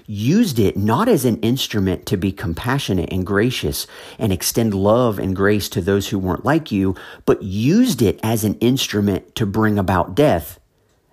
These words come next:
and exclusion and "I'm better than you because I do a better job of keeping the law," and self-righteousness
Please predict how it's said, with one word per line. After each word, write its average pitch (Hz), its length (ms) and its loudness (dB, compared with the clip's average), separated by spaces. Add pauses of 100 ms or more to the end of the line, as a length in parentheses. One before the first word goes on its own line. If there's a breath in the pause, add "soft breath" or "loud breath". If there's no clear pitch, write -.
(100)
and 104 140 0
exclusion 98 920 0 (880 soft breath)
and 104 260 0 (100)
"I'm 131 260 2
better 131 300 4
than 101 200 0
you 98 180 2
because 104 420 -2
I 117 180 2
do 113 180 0
a 101 40 2
better 101 280 0
job 101 260 0
of 95 140 -4
keeping 95 320 -2
the 87 100 -2
law," 85 480 -2 (300 loud breath)
and 95 160 0
self-righteousness 110 1120 -2